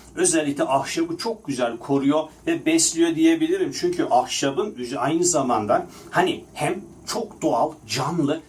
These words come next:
hayat katan bir renk veriyor. Aynı zamanda nefes alan dokuyu ortadan kaldırmadığı için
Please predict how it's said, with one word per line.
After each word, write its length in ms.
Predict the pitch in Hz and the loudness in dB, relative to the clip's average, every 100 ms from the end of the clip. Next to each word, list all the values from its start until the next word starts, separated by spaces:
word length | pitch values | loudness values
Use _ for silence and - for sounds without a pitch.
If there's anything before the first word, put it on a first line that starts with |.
| - | -20
hayat 380 | - 139 196 226 | -10 -4 -2 -2
katan 400 | - - 127 120 | -2 0 0 0
bir 200 | 143 180 - - - | 0 -2 -6 -16 -6
renk 340 | 143 175 - 143 | -4 -4 -4 -2
veriyor. 340 | 123 104 101 - - - | 0 -2 -6 -10 -20 -2
Aynı 320 | - 247 254 | 2 2 2
zamanda 600 | 226 165 147 127 117 - - - | 2 2 2 2 0 -2 -6 -12
nefes 500 | 117 - 196 - - | -10 -6 0 0 0
alan 340 | 131 180 226 | 0 0 0
dokuyu 340 | 151 143 160 220 | -2 -2 -2 -2
ortadan 560 | 180 147 147 143 214 | 0 0 0 0 -2
kaldırmadığı 720 | 208 151 139 139 233 226 208 185 | -2 2 2 2 -2 2 0 0
için 540 | 185 147 - - 98 | -2 -2 -4 -8 -12